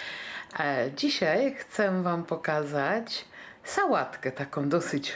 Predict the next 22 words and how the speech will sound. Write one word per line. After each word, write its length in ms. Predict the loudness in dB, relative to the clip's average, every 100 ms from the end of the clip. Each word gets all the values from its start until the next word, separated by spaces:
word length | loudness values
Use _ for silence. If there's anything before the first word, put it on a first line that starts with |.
| -6
szybką, 680 | 0 2 0 2 2 2 0 -4 -10 -10 -10 -10 -2
łatwą, 760 | 2 4 2 0 2 6 6
z 140 | 6 6
niewielu 460 | 6 6 6 4
składników 800 | 0 2 2 4 2 2 -2 -2
i 80 | -4
bardzo 600 | -2 0 0 0 -4 -8
pyszną. 560 | -4 0 2 0 -2 -8 -12 -18 -20 -14 -12 -10 -10 -10 -10 -8 -2
E, 240 | 0 0
teraz 420 | 2 4 4 2
przedstawię 760 | -2 -4 -2 -2 0 2 4 2
bohaterów, 840 | 2 -2 -2 0 2 4 2 0 -2
ale 260 | 0 4
jeszcze 520 | 4 2 0 0 2 0
chciałabym, 720 | -2 0 2 2 2 2 -2 -6 -10 -10 -10 -10 -8 -2
e, 400 | 2 4 4 2 -2 -4
poprosić 760 | -2 2 2 2 2 2 2
osoby, 460 | -2 0 0 0 -2
które 260 | 0 0
pierwszy 360 | 2 2 2 0
raz 240 | 0 0
nas 260 | -4 -4 -8